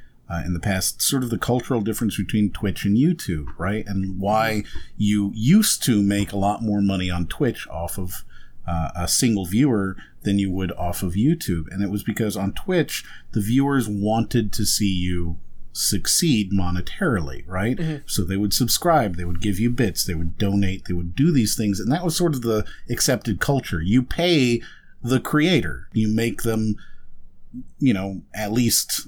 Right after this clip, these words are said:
Speaker 1: livable for the amount of time that they're spending with you. Whereas on YouTube, there are things like sponsor block and ad block, and everybody bemoans the fact that there are ads, and, uh, they work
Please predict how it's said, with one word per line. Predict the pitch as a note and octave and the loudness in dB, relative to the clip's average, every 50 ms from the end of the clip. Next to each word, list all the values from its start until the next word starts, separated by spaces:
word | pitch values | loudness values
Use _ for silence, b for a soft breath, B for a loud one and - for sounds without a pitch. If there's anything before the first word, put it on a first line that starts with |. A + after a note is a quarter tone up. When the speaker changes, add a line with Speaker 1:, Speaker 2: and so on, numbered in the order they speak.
| - - | -10 -6
Speaker 1:
livable | A2+ A2 A#2+ C#3 D#3 C#3+ C#3 B2 G#2 G#2 G2+ G2+ G#2 G#2 | -2 2 4 6 6 6 4 2 2 2 0 0 0 -2
for | - - A2 | 0 0 0
the | F#2+ G#2+ G#2+ | 0 0 0
amount | G#2+ G2+ G#2 A2 A2+ - | 2 2 2 2 0 0
of | G2+ - | -2 -2
time | - A#2+ A#2 G#2+ G2+ | 0 0 0 2 2
that | G2+ - | 0 0
they're | - - - | 0 -2 -2
spending | - - - E3+ G3 E3+ A#2 F2 E2 | -2 0 0 4 4 4 4 2 0
with | E2 D#2+ - - | -2 -4 -4 -4
you. | D#2+ C#2 C2 - - B B B B B B | -4 -4 -4 -6 -8 B B B B B B
Whereas | B A#2+ A#2+ B2 B2 A#2+ A#2 | B 0 2 2 2 2 2
on | A#2 A#2 A#2 | 2 4 4
YouTube, | C#3 G#3 A#3 G#3+ - C#3 B2 A#2+ A#2 A#2 - - - - - - - - A#2+ A2+ G#2+ G#2+ | 6 4 4 4 2 2 2 2 2 -2 -8 -12 -16 -20 -20 -20 -20 -18 -18 -16 -10 -4
there | - B2+ B2+ B2+ | 0 0 2 2
are | B2 B2+ B2 B2 B2+ | 2 2 2 2 0
things | A#2+ - C#3+ C3+ C3+ B2 | 0 2 4 4 4 4
like | D3+ D3+ D3 | 4 2 2
sponsor | - - G3 G3 G3+ G3 F#3+ - - B2+ | 0 0 2 4 4 4 4 4 2 2
block | G2+ F#2 G2+ G2 F#2 E2+ D2+ D2 - - - - - | 2 2 2 2 2 2 0 -2 -4 -8 -10 -8 -6
and | A#2 A2+ A#2 A#2 B2 - | -4 -2 0 0 0 0
ad | D#3 F#3+ F#3 F3+ D3+ B2+ A#2+ | 0 0 2 2 0 0 0
block, | A2+ G#2+ G#2 G2+ F#2 F2+ F2+ - - | 0 0 0 0 0 -2 -4 -4 -2
and | G#2+ G#2 G#2 | 0 0 0
everybody | A#2 A#2+ D3+ D#3+ D3+ D#3+ D#3 D3+ C#3+ C#3 C#3 C3+ | 0 0 0 0 2 2 2 2 2 2 0 -2
bemoans | A#2+ A2+ G#2+ A2 B2+ C3 C#3 C#3+ D3 D#3 D#3+ E3 D#3+ D#3+ D3+ C#3 - - | -2 -2 -2 0 2 4 4 4 4 4 4 4 6 6 6 4 2 0
the | - C3+ | -2 0
fact | - D3 C#3+ C#3+ C#3 - | 2 2 2 2 0 -2
that | C3+ C3 | -4 -2
there | D3+ D3 D3 | 0 0 2
are | C#3+ - - | 0 0 2
ads, | E3+ E3+ E3 D3+ B2 G#2 F#2+ F#2+ F#2+ G2 - - | 2 2 4 4 2 2 0 -2 -4 -4 -4 -2
and, | A2 G#2 G2 G#2 - B B B B B B B B | 0 2 2 2 0 B B B B B B B B
uh, | F#2+ F#2+ F#2+ F#2+ F#2+ F2 F#2+ G2+ G2+ G#2 | -4 -2 -2 -2 -2 -2 -4 -4 -4 -4
they | G#2 G2+ A2 A2+ A#2 | -4 -2 0 0 2
work | A2+ C3+ C#3 | 2 2 0